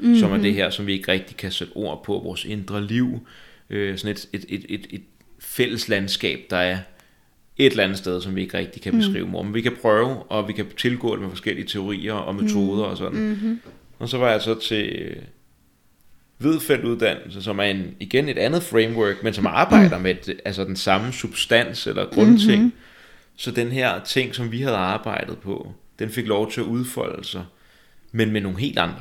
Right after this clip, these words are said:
Speaker 1: billeder.
Speaker 2: Mhm.
Speaker 1: Øh, med drømmene i stedet for.
Speaker 2: Mhm.
Speaker 1: Men jeg kunne bare mærke, at det er det samme, der sker. For jeg kunne mærke, at den, den somatiske del, den
Speaker 2: Ja.
Speaker 1: kropslige del, den følelsesmæssige del, var helt det samme.
Speaker 2: Ja.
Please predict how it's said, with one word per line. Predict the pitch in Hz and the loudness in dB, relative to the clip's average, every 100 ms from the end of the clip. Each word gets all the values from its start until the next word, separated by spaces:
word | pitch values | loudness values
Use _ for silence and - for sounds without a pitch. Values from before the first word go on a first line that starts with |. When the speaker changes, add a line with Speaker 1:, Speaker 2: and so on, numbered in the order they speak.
| - | -6
Speaker 1:
billeder. | 95 113 123 98 | -4 -4 -6 -8
Speaker 2:
Mhm. | - 208 190 185 180 _ | 2 4 6 2 -2 _
Speaker 1:
Øh, | 110 104 95 92 85 80 - - | 0 0 0 -2 -4 -6 -10 -12
med | 104 | -8
drømmene | 98 98 98 110 143 | -4 0 0 0 -2
i | 117 | -2
stedet | - 113 104 101 | -2 -4 -4 -6
for. | 110 | 0
Speaker 2:
Mhm. | - 196 190 - _ _ _ _ _ _ _ | 2 2 -4 -8 _ _ _ _ _ _ _
Speaker 1:
Men | 110 107 | -4 0
jeg | 101 | 0
kunne | 101 | 2
bare | 107 | 2
mærke, | 107 98 | 4 0
at | - | -2
det | |
er | 98 | -4
det | 90 | -4
samme, | 82 87 | -6 -8
der | 85 | -10
sker. | - - - | -8 -10 -10
For | - | -6
jeg | 95 | -6
kunne | 95 | -2
mærke, | 95 90 | -2 -2
at | 95 | -2
den, | 95 92 92 | -6 -6 -8
den | 95 | -10
somatiske | 92 - 98 98 120 156 - 98 | -8 -8 -2 2 2 0 -6 -6
del, | - 90 62 - | -4 -6 -6 -8
den | 185 | -4
Speaker 2:
Ja. | 180 113 | 2 2
Speaker 1:
kropslige | - 135 - | 2 -4 -4
del, | 101 - | -6 -6
den | 95 | -8
følelsesmæssige | - 117 107 92 | -4 -4 -4 -8
del, | - | -8
var | 85 | -8
helt | 95 - | -8 -6
det | - | -10
samme. | - 85 82 | -10 -14 -8
Speaker 2:
Ja. | 220 | -6